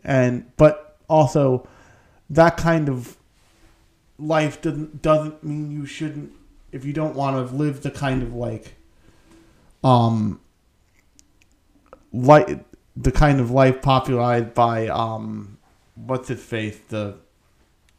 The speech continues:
creator of Astro Boy, honestly, um, Osamu Tezuka, um, who was a, had to be a self-admitted workaholic and a psycho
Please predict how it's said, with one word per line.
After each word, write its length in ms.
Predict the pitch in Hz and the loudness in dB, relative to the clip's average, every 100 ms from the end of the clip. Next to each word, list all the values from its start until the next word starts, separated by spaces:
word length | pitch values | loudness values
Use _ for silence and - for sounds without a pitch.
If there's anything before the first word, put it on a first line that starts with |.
| _ _ _ - | _ _ _ -6
creator 320 | 156 143 120 | -2 -2 -2
of 80 | - | -4
Astro 460 | 123 135 - 131 | -4 -4 -4 -6
Boy, 320 | 107 98 82 82 | -6 -8 -8 -8
honestly, 680 | 104 95 101 95 92 73 107 | -10 -10 -12 -12 -12 -12 -10
um, 300 | 110 92 - _ _ _ _ _ _ _ _ _ _ _ - | -10 -10 -16 _ _ _ _ _ _ _ _ _ _ _ -10
Osamu 440 | 131 160 127 113 | -4 -2 0 -4
Tezuka, 600 | - 147 117 - 82 69 - _ _ _ _ _ _ 135 | -4 -4 -4 -8 -10 -10 -14 _ _ _ _ _ _ 0
um, 360 | 127 113 110 | 2 2 0
who 120 | 110 | -2
was 460 | 131 123 110 101 - - | 2 2 2 -4 -12 -4
a, 400 | 117 104 107 95 _ _ _ _ _ _ _ _ _ _ _ _ _ _ _ _ _ _ _ _ _ _ _ - | -2 0 -2 -6 _ _ _ _ _ _ _ _ _ _ _ _ _ _ _ _ _ _ _ _ _ _ _ -4
had 280 | 147 165 | 4 4
to 60 | 139 | 4
be 160 | 117 104 | 2 0
a 80 | |
self-admitted 640 | 104 110 107 104 98 95 92 | 0 -2 -2 -6 -6 -6 -6
workaholic 800 | 101 104 - 104 101 90 90 87 | -6 -6 -6 -8 -4 -4 -4 -6
and 220 | 73 98 | -8 -6
a 160 | 98 92 | -6 -8
psycho 800 | - - 135 120 110 98 110 | -10 -2 -2 0 -4 -4 -6